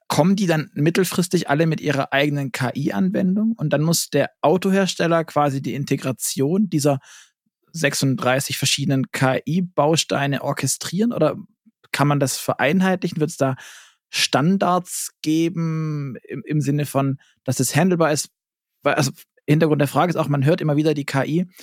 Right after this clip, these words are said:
man wa-, oder man weiß oft nicht, warum die K I zu dem Ergebnis kommt, wie sie ist. Und wenn ich jetzt das quasi in meinem Kopf bild, sieht das Bild dann so aus, ich hab ganz viele verschiedene Dinge, bei denen ich eigentlich so richtig weiß, wie das Ergebnis kam. Und jetzt soll ich das noch mischen.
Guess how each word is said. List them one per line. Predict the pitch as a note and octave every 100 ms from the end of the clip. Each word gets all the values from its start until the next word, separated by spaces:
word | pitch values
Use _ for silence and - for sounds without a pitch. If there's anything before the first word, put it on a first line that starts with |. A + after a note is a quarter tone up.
| - -
man | C#3
wa-, | -
oder | C#3 B2+ -
man | C3+ B2+
weiß | C#3 F3 -
oft | D3+ -
nicht, | E3 F3 F3+ D#3
warum | B2+ C3+ C#3+ A#3+ A#3+
die | G3
K | E3 E3
I | E3+ A3
zu | A3+ F3 - -
dem | F3 F3+
Ergebnis | F3 F3+ E3+
kommt, | - D3+ D#3+
wie | C#3+
sie | C#3
ist. | C3+ - - - - - _ _ _ -
Und | D#3
wenn |
ich | E3+
jetzt | E3
das | D#3 - _ _ _ -
quasi | - D3 C#3+ C#3+ - _ _ _ -
in | D3
meinem | C3 C3+
Kopf | F#3 G#3+ - - -
bild, | D#3 D3
sieht | D#3+ D#3
das |
Bild | - D#3+
dann | D3+
so | D#3 E3
aus, | F3 - - _ _
ich | -
hab | F3+
ganz | F#3+ A#3+
viele | G3+ G3+
verschiedene | F#3 F#3 F3+
Dinge, | E3+ G3+
bei | E3
denen | D#3+
ich | D3 -
eigentlich | G3+ F3+ D3+
so |
richtig | D3 F3+ D3 B2+
weiß, | C3 B2 -
wie | C3 C3
das | A#2
Ergebnis | A2+ A#2+ B2+ -
kam. | C#3 F3 F3+ - -
Und | E3+
jetzt | F3
soll | F3
ich | D3
das | E3+ F3
noch | C#3
mischen. | C#3+ D3 A2